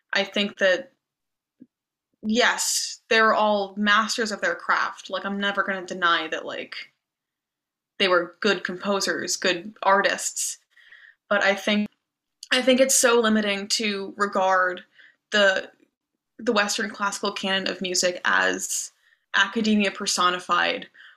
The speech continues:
or as the be-all and end-all of music education, because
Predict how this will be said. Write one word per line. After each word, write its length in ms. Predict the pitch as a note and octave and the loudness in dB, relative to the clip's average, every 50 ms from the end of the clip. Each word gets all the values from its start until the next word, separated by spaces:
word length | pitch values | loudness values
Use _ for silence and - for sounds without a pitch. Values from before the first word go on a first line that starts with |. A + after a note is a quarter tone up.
| _ _ _ | _ _ _
or 340 | F#3 F#3 F#3 F#3 F3+ F#3 - | -4 -2 -2 -2 -2 -4 -2
as 600 | - F#3+ F#3 F#3 F#3 F#3 F#3 F#3+ - - - - - | 0 0 0 0 -2 -4 -8 -8 -10 -10 -12 -8 -4
the 100 | G#3+ A3 | -2 -2
be-all 540 | G#3+ - G#3+ G#3+ G#3+ G#3 G3 G3 F#3+ F#3 F#3 | 2 4 4 6 6 6 6 4 4 2 0
and 80 | F#3 | 0
end-all 460 | F3+ F3+ F#3+ F#3+ F3+ F3+ F3 F3 F3 | -2 -2 -2 0 0 -2 0 0 -2
of 100 | F3+ F3+ | -2 -4
music 260 | F#3 F#3 F3+ F3+ F3+ - | -6 -8 -8 -6 -4 -4
education, 800 | F3+ - F#3 F3+ - F#3+ F3+ F3+ - - F3+ - F2+ - - - _ _ _ _ _ _ _ _ _ _ _ _ _ - | -2 -2 -4 -4 -4 -4 0 0 0 0 0 -2 -4 -6 -8 -10 _ _ _ _ _ _ _ _ _ _ _ _ _ -6
because 720 | A3+ G#3+ - A3+ A3 G#3+ G#3 G#3 - - - - - - | -4 -2 0 2 2 2 2 0 0 0 0 -2 -4 -8